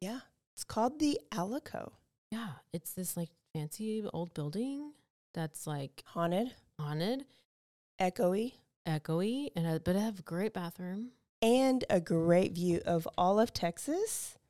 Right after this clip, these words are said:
Speaker 1: We
Speaker 2: Oh,
Speaker 1: just
Speaker 2: yeah.
Speaker 1: saw a wreck on I thirty-five.
Speaker 2: Yeah, I saw something blow up.
Speaker 1: There's the
Speaker 2: I think I
Speaker 1: silos.
Speaker 2: just saw a murder, actually, so
Speaker 1: <laughs>
Speaker 2: now I'm a witness, so that's good.
Speaker 1: It's a great view, y'all.
Speaker 2: A few homeless people, but all in all, it's basically, like,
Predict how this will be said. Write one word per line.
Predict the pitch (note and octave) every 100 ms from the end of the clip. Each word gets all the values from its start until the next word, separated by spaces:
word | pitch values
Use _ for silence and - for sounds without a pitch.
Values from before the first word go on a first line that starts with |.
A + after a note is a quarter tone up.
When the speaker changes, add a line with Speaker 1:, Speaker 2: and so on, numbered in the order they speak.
| _
Speaker 1:
We | G3
Speaker 2:
Oh, |
Speaker 1:
just | G3
Speaker 2:
yeah. | G#3+ G#3+
Speaker 1:
saw | F#3 A#3+ A#3+
a |
wreck | F#3+ F#3 A3+
on | A#3 A3
I | G#3+
thirty-five. | A3 A3 - A3 A3 B3 -
Speaker 2:
Yeah, | F#3+ G3+ G3+
I | - F3
saw | G#3
something | F#3+ G3 A3
blow | G#3 F#3+ F3+
up. | E3+ A#3 C4
Speaker 1:
There's | G#3+ A3+
the | - B3 A#3
Speaker 2:
I | A3+ F#3+ G3 B3
think | B3+
I | C4
Speaker 1:
silos. | G3
Speaker 2:
just | F3+
saw | - F3+
a |
murder, | F3 F3 E3+ D#3+ D#3
actually, | D#3+ - F3 D#3 A3+
so | E3+ D#3+ D#3
Speaker 1:
<laughs> |
Speaker 2:
now | E3 E3
I'm | F3
a | F#3
witness, | D#3 D#3+ G#3+ D4+
so | - F3+ E3 E3
that's | F#3 - -
good. | D#3+ D#3+ G#3 F4 A4 - _ _ - - _ _ -
Speaker 1:
It's | G#3 G3+ F#3+
a |
great | E3+ D#3 D#3
view, | D3 -
y'all. | - -
Speaker 2:
A | G3+
few | - A3 E4
homeless | D4+ A3+ G#3+ A3
people, | - A3+ G#3+ A#3 D4 G4 -
but | C4 C4 C4 - _ _ _ _ _
all | C4 D4+
in | G4
all, | F4+ G#4 F#4 F4+
it's | -
basically, | - E4+ - - D4+ D4
like, | C#4+ D4